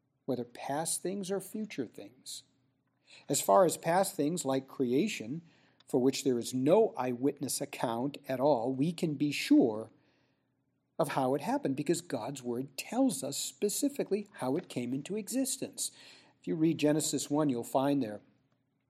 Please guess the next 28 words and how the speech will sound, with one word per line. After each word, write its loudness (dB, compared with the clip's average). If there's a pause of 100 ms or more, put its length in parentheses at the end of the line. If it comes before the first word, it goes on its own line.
Moses 6
repeating 0
several 2
times -6 (320)
in 2
the 2
Genesis -2
account, -8
"God 8
said, -2 (200)
and 4
it 2
was -4
so. -12 (480)
God 4
said, -4 (200)
and -4
it -8
was -8
so." -10 (480)
God 6
spoke 4
creation 2
into 0
existence -6 (240)
out 6
of 6
nothing. -6